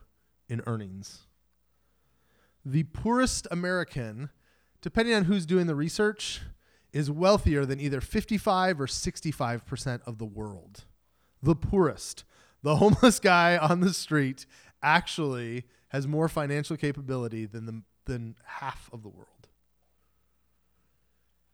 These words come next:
And when we start to look at it again, we can suddenly realize that there is poverty in this world we don't understand.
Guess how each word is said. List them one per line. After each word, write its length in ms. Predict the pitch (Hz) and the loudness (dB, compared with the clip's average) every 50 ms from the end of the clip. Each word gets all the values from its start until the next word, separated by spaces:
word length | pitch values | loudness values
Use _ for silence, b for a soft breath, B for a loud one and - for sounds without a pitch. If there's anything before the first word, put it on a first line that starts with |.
| _ _ _ - | _ _ _ 0
And 140 | 160 175 196 | 4 4 6
when 100 | 208 208 | 6 6
we 80 | 208 | 4
start 380 | 196 - - - 247 269 285 220 | 2 0 2 4 6 6 4 4
to 100 | - 254 | 2 0
look 220 | 226 226 226 220 214 | 2 2 2 4 4
at 140 | 202 185 180 | 2 4 4
it 100 | 180 170 | 2 2
again, 760 | 170 165 170 247 269 247 196 175 165 160 156 160 170 190 - b b b b | 0 0 2 4 4 6 6 4 2 2 0 -2 -2 -4 -6 b b b b
we 160 | - 175 185 | -2 -2 -2
can 160 | - 202 190 | 0 0 -2
suddenly 420 | 175 - - 247 247 226 226 202 196 | 0 2 2 2 2 2 2 0 0
realize 440 | 196 196 196 196 175 156 156 156 | 2 2 2 2 2 0 0 -2
that 100 | 147 165 | -2 -2
there 140 | 160 208 220 | -2 -2 -2
is 80 | 196 170 | -2 -4
poverty 420 | - - - 196 202 220 202 196 | -6 -6 -4 -2 0 0 0 0
in 80 | 185 170 | 0 0
this 140 | 165 156 127 | -2 -2 -2
world 240 | 156 156 151 147 | -2 -2 -2 -2
we 100 | 147 175 | -4 -6
don't 220 | 160 143 139 143 127 | -6 -6 -6 -6 -6
understand. 800 | 131 131 113 - - - - 127 113 101 92 95 98 110 - | -10 -14 -14 -14 -18 -18 -18 -18 -20 -20 -20 -20 -20 -20 -20